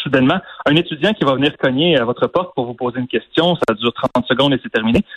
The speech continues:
Là, soudainement, votre boîte de courriel se remplit et se remplit. À la fin de la journée, il faut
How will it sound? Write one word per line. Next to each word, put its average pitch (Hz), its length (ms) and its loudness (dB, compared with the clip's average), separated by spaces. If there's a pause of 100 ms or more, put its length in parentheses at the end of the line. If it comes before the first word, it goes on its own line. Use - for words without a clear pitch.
Là, 156 80 -2
soudainement, 143 400 2
votre 127 240 0
boîte 139 320 0
de 131 80 -2
courriel 127 580 0 (120)
se 127 40 2
remplit 123 460 0
et 131 100 0
se 135 80 0
remplit. 123 420 0
À 127 40 2
la 120 80 0
fin 143 160 -4
de 131 80 0
la 127 60 2
journée, 123 220 0
il 147 60 -4
faut 120 160 -2